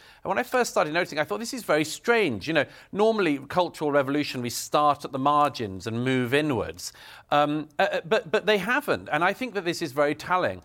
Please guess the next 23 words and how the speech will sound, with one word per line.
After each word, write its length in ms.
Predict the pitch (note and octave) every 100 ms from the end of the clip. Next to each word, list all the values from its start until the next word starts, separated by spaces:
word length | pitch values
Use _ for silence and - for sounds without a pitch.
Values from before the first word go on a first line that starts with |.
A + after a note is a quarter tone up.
| - - -
Uh, 240 | - D3 D3
they 180 | E3 E3+
have 180 | E3+
come 340 | - G#3+ A#3 A#3+
for 180 | A#3+ G#3
Winston 320 | F3+ - D#3
Churchill 380 | - D3+ - C3+
and 80 |
are 160 | C#3 C#3+
defaming 800 | C#3+ E3+ - - A#3+ B3 D#3 F#2+
his 180 | G2+ G#2+
reputation. 600 | G2+ - G#2 F2+ G#2+ A2
And 120 | C#3+
this 200 | A#3+ A#3
isn't 260 | A#3 A3+ D3+
just 240 | G3 -
the 60 | G3
fringes, 540 | - F3 E3 F3 D3
this 120 | D#3+
isn't 220 | E3 E3+
just 260 | D3 F3 -
some 140 | F3
protesters, 640 | D#3+ D#3 E3 - - C#3